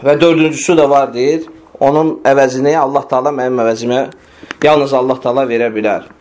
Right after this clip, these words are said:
<clears throat> Soruşdular, kimdir o? Dedi ki, o insandır ki, bütün gecə fikirləşir, kimin yanına gəlsin,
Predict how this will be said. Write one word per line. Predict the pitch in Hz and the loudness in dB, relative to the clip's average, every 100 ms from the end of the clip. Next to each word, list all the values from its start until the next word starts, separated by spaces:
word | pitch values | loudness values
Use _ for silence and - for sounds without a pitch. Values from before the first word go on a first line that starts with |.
| - | -14
<clears throat> | - - - - - - - _ - | -10 -8 -10 -14 -20 -20 -20 _ -4
Soruşdular, | 151 143 143 160 165 165 | 0 0 0 0 0 2
kimdir | 185 170 143 | 0 0 0
o? | 139 160 | 0 -2
Dedi | 151 147 | -4 -4
ki, | 147 165 165 | 0 0 2
o | 156 151 | 0 0
insandır | 139 135 151 147 135 127 | -2 -2 0 0 0 -2
ki, | 147 160 160 - - - - _ | -2 -4 -6 -18 -20 -20 -20 _
bütün | - 180 156 | -2 0 0
gecə | 151 160 | -2 -4
fikirləşir, | 160 165 147 139 156 | -2 0 0 0 -2
kimin | 160 165 165 | 0 0 2
yanına | 143 135 135 139 | 0 -2 -4 -2
gəlsin, | 131 117 - 135 135 | 0 -2 -2 -4 -4